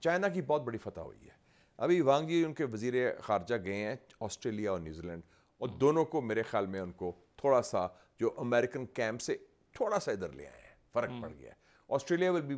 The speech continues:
Speaker 1: more neutral now।
Speaker 2: अच्छा।
Speaker 1: सिर्फ उनके कैंप में जापान, इंडिया and फिलीपींस, ये सॉलिडली अमेरिकन कैंप में है एशिया में इस वक्त।
Speaker 2: अच्छा।
Speaker 1: जापान, इंडिया and फिलीपींस।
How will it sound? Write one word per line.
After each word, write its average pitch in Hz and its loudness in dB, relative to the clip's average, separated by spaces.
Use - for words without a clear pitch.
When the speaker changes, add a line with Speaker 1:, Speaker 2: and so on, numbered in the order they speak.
Speaker 1:
more 120 -2
neutral 104 -8
now। 71 -16
Speaker 2:
अच्छा। - -20
Speaker 1:
सिर्फ 220 0
उनके 190 0
कैंप 170 2
में 165 -4
जापान, 202 0
इंडिया 160 4
and 127 -2
फिलीपींस, - -8
ये 160 0
सॉलिडली 107 -2
अमेरिकन 104 -4
कैंप 90 -8
में 85 -10
है 64 -14
एशिया - -16
में - -20
इस - -20
वक्त। - -20
Speaker 2:
अच्छा। 131 -4
Speaker 1:
जापान, 143 0
इंडिया 156 2
and 113 -6
फिलीपींस। - -14